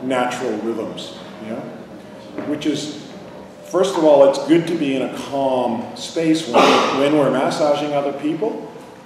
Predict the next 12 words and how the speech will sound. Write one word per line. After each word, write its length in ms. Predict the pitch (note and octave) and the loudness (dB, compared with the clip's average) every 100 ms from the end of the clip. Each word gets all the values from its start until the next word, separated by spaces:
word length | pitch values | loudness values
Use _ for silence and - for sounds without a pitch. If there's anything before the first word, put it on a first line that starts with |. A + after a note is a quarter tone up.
| - C3+ | -14 -4
'cause 580 | B2+ A2+ - - - - - | -2 -2 -6 -10 -12 -12 -4
then 180 | C#3 C3 | 0 2
we 120 | D3 | 0
can 240 | D3 D3 | -2 -6
bring 240 | C3+ C3+ C3 | -6 -4 -2
them 140 | B2+ | -2
into 200 | A#2 A#2+ | -2 -4
more 340 | A#2 A#2 A#2 | -6 -2 0
of 160 | A2 - | -2 -2
our 220 | A#2+ A2+ | 0 0
calm 460 | A2+ - A#2 A2+ A2 | -2 -6 -4 -4 -6
space 520 | - F2+ - - | -8 -10 -10 -10